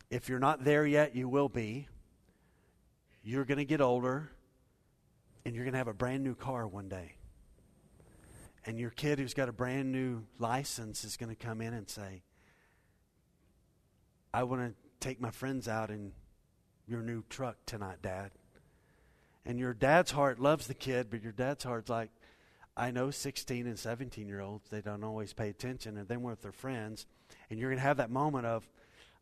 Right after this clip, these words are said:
"I don't know if I can hand my truck, I'm not ready to hand my truck over tonight to them." I want you to see this. He's not like us.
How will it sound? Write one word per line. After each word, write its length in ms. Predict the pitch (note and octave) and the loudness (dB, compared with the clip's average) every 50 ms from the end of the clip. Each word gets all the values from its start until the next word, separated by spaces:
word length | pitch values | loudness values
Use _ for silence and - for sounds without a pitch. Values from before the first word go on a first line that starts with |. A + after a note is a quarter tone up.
| - | -2
"I 100 | - A#2+ D3 | -2 0 0
don't 140 | D#3+ D#3+ C#3+ | 2 0 0
know 100 | C3+ C3 | 0 0
if 140 | B2 - | 0 0
I 80 | D3 C#3+ | -2 -2
can 300 | - - C3 B2 B2 A#2+ | 0 -2 -4 -4 -4 -6
hand 340 | A#2 A2+ C3+ C#3 C#3+ C#3+ C#3+ | -6 -4 -4 -2 -2 -2 -2
my 100 | C#3 C3 | -2 -4
truck, 280 | - - C#3+ C#3+ C3+ G#2+ | -4 -4 -2 -2 -2 0
I'm 120 | C3 C3+ | 0 2
not 240 | C#3 D3 F3 E3 D#3 | 4 4 2 2 2
ready 300 | E3 E3+ E3+ E3+ E3+ E3 | 4 4 4 4 2 0
to 120 | D#3 D3+ | 0 0
hand 180 | C#3+ D3 D3+ D3+ | 0 0 0 0
my 100 | D3 C#3+ | -2 -2
truck 300 | - - D#3 D3+ - - | -2 -2 -4 -2 0 0
over 220 | D3 C#3 C3 C#3+ | 0 0 0 -2
tonight 400 | C3 - D3 C#3 C3 B2+ B2+ A#2+ - - - - - - _ _ _ | -2 -2 -2 0 0 0 -2 -2 -6 -12 -20 -20 -20 -20 _ _ _
to 160 | - C#3+ C3+ | -4 -2 -2
them." 280 | A#2+ A2 G2+ F#2 F2 F2 - - - | -2 -2 -4 -6 -8 -12 -16 -6 -4
I 60 | A2+ | -2
want 200 | C3+ E3 F3+ - | 0 0 0 -2
you 80 | - D3+ | -4 -4
to 60 | C3 | -4
see 180 | - - C#3 A#2+ | -4 -2 -2 -2
this. 140 | G#2+ - - - - - - - - - | -2 -4 -8 -14 -20 -20 -20 -20 -20 -10
He's 380 | - - E3 F#3 G3+ F#3+ - - | -2 0 2 4 4 2 2 2
not 280 | D#3+ D3+ D3+ D#3+ B2 | 2 4 4 2 2
like 300 | B2+ B2 B2 B2+ A#2+ - | 2 2 2 2 2 -2
us. 360 | A2+ F#2 F2 - - - - | -6 -6 -6 -8 -10 -12 -12